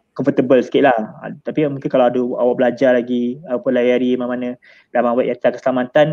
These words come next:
awak ikutlah apa yang diorang, yang, yang, yang suggestkan. Tapi sebagai yang terbaiknya, elakkan berpakaian yang agak kurang, orang kata apa, yang terlalu bertedahkan aurat, terlalu nampak bentuk badan. Okey,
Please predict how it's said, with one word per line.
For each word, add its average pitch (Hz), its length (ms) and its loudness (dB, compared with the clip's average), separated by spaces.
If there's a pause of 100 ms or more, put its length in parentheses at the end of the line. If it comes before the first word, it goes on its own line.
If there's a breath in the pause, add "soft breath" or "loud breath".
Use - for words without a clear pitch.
awak 123 240 0 (160)
ikutlah 120 560 -2
apa - 240 -10
yang 120 80 -4
diorang, 117 400 -8
yang, 113 160 -8 (240)
yang, 113 240 -10
yang 113 120 -12 (120)
suggestkan. 113 400 -2 (480 soft breath)
Tapi 185 560 4
sebagai 131 400 4
yang 131 240 0
terbaiknya, 139 720 0
elakkan 135 600 -2
berpakaian 127 600 -2
yang 117 320 -12 (240)
agak 117 320 -6 (880)
kurang, 127 600 -2 (400)
orang - 120 -10
kata 120 160 -2
apa, 143 180 -4 (220)
yang 127 160 -2
terlalu 127 220 2 (100)
bertedahkan 123 520 0
aurat, 120 600 -2 (120)
terlalu 123 360 0
nampak 117 400 -6 (480)
bentuk 123 320 -2
badan. 120 800 0 (560)
Okey, 175 320 -2